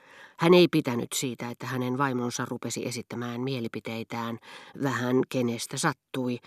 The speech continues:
ja ennen muita paronista.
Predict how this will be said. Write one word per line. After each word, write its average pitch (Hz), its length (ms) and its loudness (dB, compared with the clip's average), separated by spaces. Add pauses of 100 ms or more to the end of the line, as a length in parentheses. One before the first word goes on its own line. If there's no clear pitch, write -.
(380)
ja 151 160 6
ennen 120 480 6
muita 120 440 2
paronista. 117 680 -6